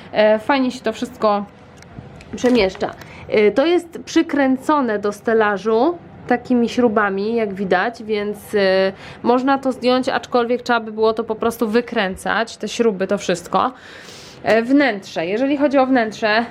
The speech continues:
fajny taki kubełkowy kształt ma całe to łóżeczko. E, firanę można odczepić chyba za pomocą, nie, to, e, tak, to jest na rzepy przyczepione, ale dodatkowo też widzę, że tu jest jakiś sznureczek, więc trzeba by było się nabiedzić.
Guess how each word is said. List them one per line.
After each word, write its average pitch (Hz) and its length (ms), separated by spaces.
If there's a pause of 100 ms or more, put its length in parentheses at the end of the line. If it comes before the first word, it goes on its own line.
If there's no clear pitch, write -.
(280)
fajny 285 460
taki 269 260
kubełkowy 240 680
kształt 240 540
ma 202 180
całe 190 260
to 190 120
łóżeczko. 185 720 (640)
E, 202 500
firanę 277 460
można 262 580
odczepić 262 800
chyba 247 300
za 240 140
pomocą, 240 720 (580)
nie, 214 180
to, 226 100
e, - 40 (480)
tak, 226 240 (200)
to 277 100
jest 285 160
na 285 160
rzepy 220 300
przyczepione, 220 880
ale 240 180
dodatkowo 226 540
też 220 180
widzę, 220 240
że 214 60
tu 226 120
jest 226 140
jakiś 220 260
sznureczek, 220 520
więc 202 180
trzeba 214 160
by 214 80
było 208 160
się 214 140
nabiedzić. 220 540